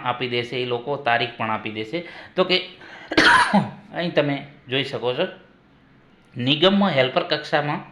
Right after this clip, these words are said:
સીધી ભરતીની પ્રક્રિયા પૂર્ણ થતાં નિગમ દ્વારા ભરવાપત્ર જે જગ્યાઓ છે અન્વયે બનાવવામાં આવેલ કામચલાઉ પસંદગી યાદીમાં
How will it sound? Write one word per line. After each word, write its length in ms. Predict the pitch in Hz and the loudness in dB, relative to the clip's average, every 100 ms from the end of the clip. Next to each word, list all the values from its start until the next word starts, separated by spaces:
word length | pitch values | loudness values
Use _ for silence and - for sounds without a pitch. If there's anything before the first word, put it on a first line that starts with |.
| - _ _ _ _ _ _ _ _ _ _ - - - - - | -20 _ _ _ _ _ _ _ _ _ _ -20 -20 -20 -20 -6
સીધી 360 | - 143 180 | -2 0 2
ભરતીની 400 | 165 139 165 175 | 2 2 2 0
પ્રક્રિયા 580 | 180 156 - 151 147 151 - - - | -2 -4 -2 -2 2 0 -2 -14 -2
પૂર્ણ 420 | 147 147 139 143 - - - | 0 2 2 -2 -14 -20 -4
થતાં 340 | 160 - 107 - - - _ _ - _ 127 | 0 2 2 0 -16 -20 _ _ -20 _ -2
નિગમ 440 | 135 160 196 214 | 2 4 6 4
દ્વારા 340 | 170 147 151 123 | 6 6 4 2
ભરવાપત્ર 800 | 127 143 180 165 165 147 151 - - - - | 2 4 4 2 2 2 2 -6 -20 -20 -6
જે 160 | 135 156 | 2 4
જગ્યાઓ 560 | 139 139 156 170 156 | 4 2 4 6 4
છે 220 | 147 151 | 2 0
અન્વયે 320 | 143 139 147 151 | 0 0 0 -2
બનાવવામાં 640 | 147 135 143 147 151 135 | -2 0 2 2 0 2
આવેલ 220 | 135 143 127 | 2 0 2
કામચલાઉ 760 | 120 120 120 135 143 151 147 | 0 0 0 2 4 4 2
પસંદગી 560 | 131 - 151 151 156 127 | -4 -4 -6 -4 -2 2
યાદીમાં 540 | 120 120 131 139 139 | 2 2 -4 -4 -4